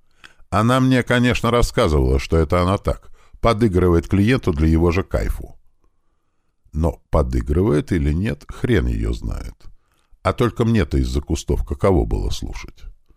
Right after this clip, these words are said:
Она ж стонет голая, ещё ручонками своими обнимает всякого, сучка тонкая. М-да. Ну, а потом осень пришла.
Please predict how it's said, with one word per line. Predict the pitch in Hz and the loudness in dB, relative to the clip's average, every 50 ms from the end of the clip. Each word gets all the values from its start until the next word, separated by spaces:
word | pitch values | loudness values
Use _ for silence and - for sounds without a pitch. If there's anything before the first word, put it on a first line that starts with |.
| _ _ _ _ _ _ _ _ _ - - - | _ _ _ _ _ _ _ _ _ -20 -8 -2
Она | - 117 131 131 135 131 | 0 2 2 4 4 2
ж | - - - | 2 0 -2
стонет | - - 123 120 104 92 87 85 | -2 -2 0 2 2 2 2 0
голая, | 82 87 110 127 143 147 123 80 73 | 0 2 2 4 4 4 4 4 4
ещё | 73 73 - - - 107 | 4 2 2 2 2 2
ручонками | 113 135 131 - - 98 69 - - 65 62 62 | 4 2 2 2 0 0 0 0 -2 -2 -2 -2
своими | - - 76 73 73 71 71 73 | -2 0 0 2 2 2 2 2
обнимает | 73 71 76 80 80 87 98 98 85 - | 2 2 0 0 2 2 2 0 0 -2
всякого, | - - - - - - 65 57 55 55 - - - | -4 -4 -4 -4 -4 -4 -6 -6 -6 -6 -8 -6 -6
сучка | - - - - - - - - - | -6 -6 -6 -8 -8 -8 -8 -8 -6
тонкая. | - - 55 55 - - 58 57 57 - - - _ _ _ _ _ _ _ _ - | -6 -6 -8 -8 -6 -6 -6 -6 -6 -6 -10 -16 _ _ _ _ _ _ _ _ -18
М-да. | - 101 110 110 113 120 117 110 104 - - - - - - - _ _ _ _ _ _ _ _ _ _ _ - - - _ _ _ _ _ _ _ _ _ _ _ _ _ _ _ _ _ _ _ _ _ _ _ - _ _ _ _ _ _ _ _ _ _ _ - | -14 -12 -10 -8 -8 -8 -6 -6 -8 -8 -10 -14 -18 -18 -18 -18 _ _ _ _ _ _ _ _ _ _ _ -20 -20 -20 _ _ _ _ _ _ _ _ _ _ _ _ _ _ _ _ _ _ _ _ _ _ _ -20 _ _ _ _ _ _ _ _ _ _ _ -6
Ну, | - 135 185 180 | -2 0 2 4
а | 170 151 | 4 4
потом | - 127 120 - 185 180 - - | 4 4 2 4 2 0 0 -2
осень | - 90 - - - - - - | -2 -2 0 0 0 -2 -4 -4
пришла. | - - - - - - - 50 50 - - | -4 -4 -4 -4 -4 -6 -6 -6 -6 -8 -10